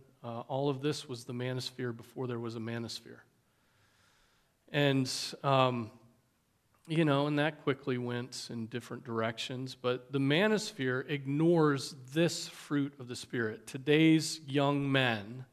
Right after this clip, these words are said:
think that gentleness is cowardice.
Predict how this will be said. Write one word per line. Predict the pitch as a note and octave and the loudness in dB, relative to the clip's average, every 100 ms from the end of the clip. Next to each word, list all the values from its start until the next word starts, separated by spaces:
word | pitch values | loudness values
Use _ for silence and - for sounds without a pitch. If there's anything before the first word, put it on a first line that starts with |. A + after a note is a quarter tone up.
| _ _ _ - _ _ _ _ - | _ _ _ -20 _ _ _ _ -20
think | - F3+ F3+ F3+ | 0 4 4 4
that | E3 D#3+ C3 | 2 2 0
gentleness | C3+ D#3+ D#3 C3 A#2 A2+ - - - _ _ _ _ _ _ _ - | 0 2 2 0 -2 -4 -6 -8 -10 _ _ _ _ _ _ _ -2
is | D3 D3 C#3+ C3+ - - - - _ _ _ _ _ _ _ _ | 2 2 2 -2 -4 -6 -8 -14 _ _ _ _ _ _ _ _
cowardice. | - - D3 C3+ A#2 A2 - - - | -10 2 4 4 0 -4 -10 -14 -14